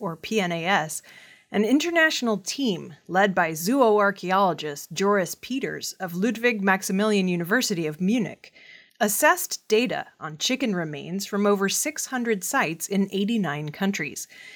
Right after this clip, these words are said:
It showed that far from being ancient in origin, fully domesticated chickens evolved only between twelve fifty and sixteen fifty B C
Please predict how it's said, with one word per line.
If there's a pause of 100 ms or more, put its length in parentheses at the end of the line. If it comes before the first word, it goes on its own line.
(220)
It
showed
that
far
from
being
ancient
in
origin, (220)
fully
domesticated
chickens
evolved
only
between
twelve
fifty
and
sixteen
fifty
B
C